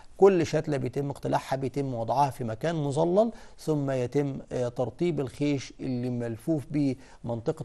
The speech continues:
انتشار الجذور، آه، على فترات، ثم بعد ذلك،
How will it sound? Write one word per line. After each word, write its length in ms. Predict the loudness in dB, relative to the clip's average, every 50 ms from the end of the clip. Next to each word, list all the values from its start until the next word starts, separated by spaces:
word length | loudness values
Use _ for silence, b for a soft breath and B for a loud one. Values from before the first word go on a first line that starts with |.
| -4
انتشار 380 | -4 -4 -4 -4 0 2 2 2
الجذور، 540 | 2 0 -2 -2 2 4 4 4 4 2 0 b b b b b -4
آه، 140 | -2 -2 0
على 400 | 2 6 8 10 10 10 8 6
فترات، 500 | 2 -2 0 2 6 10 12 12 10 10 6 B B B B B
ثم 320 | 0 2 2 6 6 8
بعد 240 | 8 8 6 4 2
ذلك، 360 | 0 2 2 2 2 2 -2